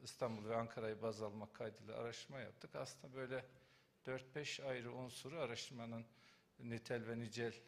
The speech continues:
e, yönlerini bir araya getirerek bir araştırma, e, oluşturduk. Burada da yani elbette ki yani hocalarımızın anlattığı şeylere yakın sonuçlar bizde de çıktı. Bir de şunu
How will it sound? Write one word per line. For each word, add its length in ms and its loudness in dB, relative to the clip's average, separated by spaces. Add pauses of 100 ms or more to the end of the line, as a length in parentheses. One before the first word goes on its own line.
(300)
e, 60 -6
yönlerini 600 4
bir 80 -4
araya 280 2
getirerek 640 -6
bir 160 -2
araştırma, 720 -2 (240)
e, 240 0
oluşturduk. 720 -4 (720)
Burada 380 -4
da 280 2 (100)
yani 460 6 (220)
elbette 480 -2
ki 100 -6
yani 180 -2
hocalarımızın 800 -2
anlattığı 540 -4
şeylere 420 -2
yakın 300 0
sonuçlar 580 -4
bizde 300 -4
de 120 -2
çıktı. 520 -2 (520)
Bir 160 -4
de 100 4
şunu 480 -2